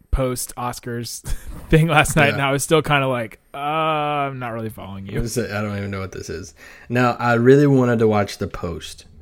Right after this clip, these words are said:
Speaker 2: but I never got to see it.
Speaker 1: Oh, that was
Speaker 2: So I'm
Speaker 1: nominated
Speaker 2: looking
Speaker 1: too?
Speaker 2: Yeah.
Speaker 1: Okay. There's, th-, th-,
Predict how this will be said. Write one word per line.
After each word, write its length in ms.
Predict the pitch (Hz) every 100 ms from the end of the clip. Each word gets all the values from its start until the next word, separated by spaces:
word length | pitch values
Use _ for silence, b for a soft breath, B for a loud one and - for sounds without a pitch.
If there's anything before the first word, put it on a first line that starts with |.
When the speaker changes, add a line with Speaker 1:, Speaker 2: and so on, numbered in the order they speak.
| -
Speaker 2:
but 220 | 98 95
I 80 | 95
never 220 | 95 98
got 120 | 92 92
to 40 |
see 160 | - 80
it. 240 | 80 _ _ _ -
Speaker 1:
Oh, 160 | 202 196
that 100 | 196
was 120 | 202
Speaker 2:
So 80 | 208
I'm 80 | 208
Speaker 1:
nominated 260 | 208 196
Speaker 2:
looking 240 | 220 220 196 - _ _ _ _ _ _ -
Speaker 1:
too? 20 | 95
Speaker 2:
Yeah. 260 | 87 104 104 _ _ -
Speaker 1:
Okay. 420 | 170 160 127 113
There's, 320 | 143 - -
th-, 160 | - - -
th-, 160 | 214